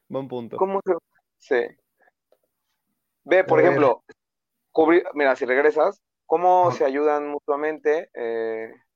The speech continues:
Speaker 2: ayudarse mutuamente, seguro informal, seguros, claro. Esta parte es de la mitigación de riesgos, ya en específico en, en las condiciones de pobreza. Y yo sobre todo me viene a la mente las tandas, ¿no? Y el, todas las cosas que la ge-,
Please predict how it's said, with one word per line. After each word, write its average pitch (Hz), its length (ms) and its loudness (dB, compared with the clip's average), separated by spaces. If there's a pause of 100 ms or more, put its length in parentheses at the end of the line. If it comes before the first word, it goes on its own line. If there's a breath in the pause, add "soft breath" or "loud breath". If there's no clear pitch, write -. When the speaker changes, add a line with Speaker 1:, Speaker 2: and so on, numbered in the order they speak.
(600)
Speaker 2:
ayudarse 151 440 4
mutuamente, 147 580 -2
seguro 135 340 -2
informal, 127 500 -4
seguros, 123 540 -2
claro. 131 360 0 (320)
Esta - 200 -2
parte 156 300 2
es 160 60 2
de 135 220 2
la 123 120 0
mitigación 123 480 -4
de 139 80 0
riesgos, 135 500 0 (280)
ya 143 340 4
en 139 180 -8
específico 135 800 -2
en, 123 760 -8 (420)
en 139 100 -6
las 139 120 -2
condiciones 131 360 -4
de 117 80 0
pobreza. 135 420 0 (240)
Y 135 100 -2
yo 185 100 4
sobre 214 220 2
todo 180 120 4
me 180 120 -2
viene 156 200 2
a 175 40 2
la 139 80 2
mente 139 240 -2
las 110 240 0
tandas, 135 460 -4
¿no? 127 220 -4
Y 123 240 -6
el, 120 240 -4
todas 147 200 2
las 120 260 0
cosas 135 240 -4
que 131 120 -8
la 113 180 -4
ge-, 123 140 -12